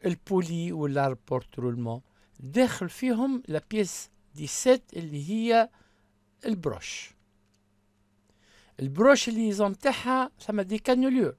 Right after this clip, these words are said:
دونك سي اون ليزون غليسيير. بما أن ثم دي كانولور، دونك البولي و لاربورت رولمون فون انتريني اون روتاسيون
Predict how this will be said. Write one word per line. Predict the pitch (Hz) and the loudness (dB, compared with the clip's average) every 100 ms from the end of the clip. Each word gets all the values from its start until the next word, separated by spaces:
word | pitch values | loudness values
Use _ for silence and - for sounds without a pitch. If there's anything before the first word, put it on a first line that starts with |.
| - | -8
دونك | 127 110 | -8 -8
سي | - 135 160 | -12 -12 -8
اون | 139 | -6
ليزون | 131 135 151 233 254 262 _ _ 175 185 | -6 -6 0 4 2 0 _ _ -14 -6
غليسيير. | 233 - 190 120 - _ _ _ _ _ _ - - _ | -4 -2 0 -2 -6 _ _ _ _ _ _ -20 -20 _
بما | 135 151 - | -2 0 0
أن | 196 175 143 - _ _ _ _ _ _ _ | 0 2 0 -4 _ _ _ _ _ _ _
ثم | - 165 117 | -4 -2 0
دي | 101 | -4
كانولور، | 107 143 143 196 254 277 - _ _ _ 127 | -4 -2 0 0 0 0 -6 _ _ _ -4
دونك | 123 190 147 - - _ _ _ - | 6 8 6 -6 -20 _ _ _ -8
البولي | 143 - 262 254 220 190 202 _ | -8 0 4 4 4 0 -4 _
و | 170 | -4
لاربورت | 170 170 160 - 147 - - | 2 4 4 2 -2 -2 -6
رولمون | 131 151 233 233 | -4 0 2 2
فون | 180 190 - 294 | 4 2 8 8
انتريني | 285 233 233 226 | 8 0 0 0
اون | - 175 | 2 0
روتاسيون | 185 202 165 - - 247 | 0 -2 -2 -2 0 0